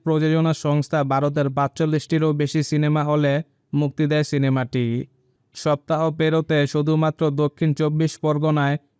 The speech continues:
একটি হলে চলছে এই ছবি, আর সব হল থেকে ছবিটি নামিয়ে ফেলা হয়েছে। এই প্রসঙ্গে কলকাতার হল মালিকরা বলেছেন, "এই সময় দাঁড়িয়ে প্রসেনজিৎ দেবজিতের ছবি দর্শক পায় না।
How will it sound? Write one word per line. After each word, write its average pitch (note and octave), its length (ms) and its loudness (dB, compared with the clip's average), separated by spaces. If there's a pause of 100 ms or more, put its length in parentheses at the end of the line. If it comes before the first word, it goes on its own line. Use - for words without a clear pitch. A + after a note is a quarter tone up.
একটি D3 320 -2
হলে D3 260 0
চলছে D3 520 0
এই C#3+ 60 2
ছবি, B2+ 580 -2 (640)
আর D3+ 160 0
সব D#3 300 0
হল D#3 200 0
থেকে D#3 300 0
ছবিটি D3+ 440 0
নামিয়ে D3 320 2
ফেলা D3+ 260 0
হয়েছে। C3+ 680 -2 (640)
এই D#3+ 140 2
প্রসঙ্গে D#3+ 480 0
কলকাতার D#3 520 0
হল C#3+ 260 0
মালিকরা D3+ 420 0
বলেছেন, D3 680 0 (400)
"এই D#3 160 2
সময় D#3+ 320 2
দাঁড়িয়ে D3 540 0 (180)
প্রসেনজিৎ D#3 480 0
দেবজিতের D3 600 -2
ছবি D3+ 380 0
দর্শক C#3+ 460 -2
পায় C3+ 160 2
না। B2 420 -2